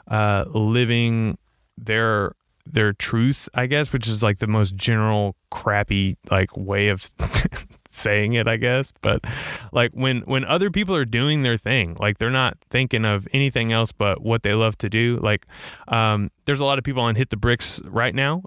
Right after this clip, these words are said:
uh, locally in Tyler. Hit the Bricks is a local event where, you know, vendors and painters and artists and just anybody who has something to, to bring, bring something. So I love to see people in their element, building their thing, doing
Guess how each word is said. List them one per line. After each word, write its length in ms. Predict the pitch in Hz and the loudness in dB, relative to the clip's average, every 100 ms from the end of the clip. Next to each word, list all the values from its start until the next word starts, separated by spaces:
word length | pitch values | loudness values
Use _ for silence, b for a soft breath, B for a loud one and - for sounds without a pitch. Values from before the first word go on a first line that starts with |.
| - | -4
uh, 180 | 123 117 | 0 2
locally 540 | 127 135 143 147 156 | 2 2 0 0 0
in 260 | 143 127 120 | 0 0 0
Tyler. 460 | 143 139 156 160 | 0 2 2 -2
Hit 260 | 160 120 139 | -4 -2 -2
the 80 | 117 | 0
Bricks 260 | 123 123 | 0 0
is 140 | 123 107 | 0 0
a 80 | 101 | 2
local 420 | 107 120 117 120 | 2 2 0 0
event 380 | 110 120 120 - B B B - | 0 0 0 -4 B B B -6
where, 520 | 110 107 107 104 - | 0 2 2 0 0
you 100 | 113 | 0
know, 140 | 107 101 | 0 2
vendors 440 | 123 120 120 104 | 0 2 0 0
and 120 | 101 | -2
painters 420 | - 123 120 113 | 0 0 2 0
and 100 | 101 | 0
artists 400 | 104 120 117 - | 0 0 0 -2
and 240 | 104 98 98 B B | 0 0 0 B B
just 200 | 156 - | -8 -2
anybody 460 | 180 170 135 135 127 | 0 0 0 2 2
who 440 | 123 117 110 - - | 0 0 -2 -4 -8
has 280 | - 123 120 | -2 0 0
something 400 | - 123 120 110 | 0 0 0 0
to, 240 | 101 110 87 - | 0 0 0 -2
to 120 | 107 | -2
bring, 520 | 98 123 117 107 98 - | 0 0 0 0 -4 -4
bring 220 | - 120 110 | 0 2 2
something. 460 | - 95 - - B B B | 0 -2 -4 -6 B B B
So 180 | - 131 | -4 -2
I 140 | - | 0
love 320 | 131 147 151 | 0 0 -2
to 140 | - 117 | -2 -2
see 340 | - - 127 | 0 0 2
people 340 | 117 123 113 110 | 2 0 0 0
in 200 | 120 120 | 0 2
their 220 | 110 92 | 2 2
element, 460 | 104 98 90 - 107 | 2 2 0 -4 -2
building 340 | 127 135 131 | 0 2 2
their 160 | 117 107 | 2 0
thing, 300 | - 82 - - - | 0 -2 -2 -6 -6
doing 520 | 123 131 131 123 113 | 0 2 2 0 -2